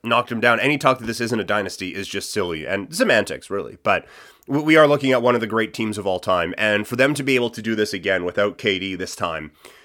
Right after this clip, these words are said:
just, like, really, really does. Uh, this whole thing, like, without K D, finals M V P for Steph.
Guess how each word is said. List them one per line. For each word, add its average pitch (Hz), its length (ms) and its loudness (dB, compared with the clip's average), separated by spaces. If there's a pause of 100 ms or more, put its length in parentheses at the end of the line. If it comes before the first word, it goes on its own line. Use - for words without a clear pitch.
(160)
just, 131 280 0
like, 127 160 6
really, 139 500 6
really 113 320 4
does. 95 600 0 (440)
Uh, 160 120 -8
this 185 360 -2
whole 269 160 2
thing, 220 320 0
like, 127 260 -2 (240)
without 151 360 0
K 147 180 2
D, 117 260 -4 (140)
finals 156 480 2
M 135 140 2
V 120 160 -6
P 110 240 -4
for 98 160 -8
Steph. - 420 -8